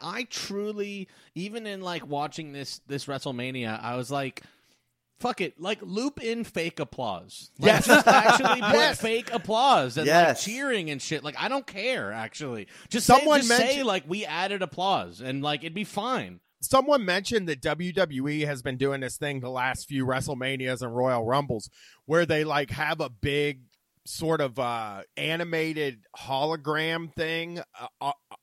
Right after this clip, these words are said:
Speaker 2: on the T V when you're watching it at home. It's like a big dog will come out and bark when Roman Reigns is wrestling,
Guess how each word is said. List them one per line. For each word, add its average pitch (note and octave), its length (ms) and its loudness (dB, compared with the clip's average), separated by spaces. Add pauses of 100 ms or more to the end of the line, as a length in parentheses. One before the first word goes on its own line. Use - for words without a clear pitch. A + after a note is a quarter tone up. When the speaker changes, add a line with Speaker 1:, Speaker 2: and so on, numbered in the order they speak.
(100)
Speaker 2:
on D3 240 0
the C#3 80 -2
T F3 340 -4
V D#3+ 320 -4
when C3+ 220 -4
you're C3+ 100 -2
watching D#3 380 -2
it B2+ 120 -4
at B2+ 80 -4
home. C3+ 320 -4
It's A#2 220 -10
like C3 160 -4
a A#2+ 60 -4
big C#3 340 -2
dog C3+ 380 2
will D#3 80 0
come C#3 240 -6
out C#3+ 200 -2
and A#2+ 140 -16
bark C3+ 420 -4
when B2+ 200 -8
Roman B2+ 320 -2
Reigns D3 360 -4
is D3 200 -4
wrestling, A#3+ 720 0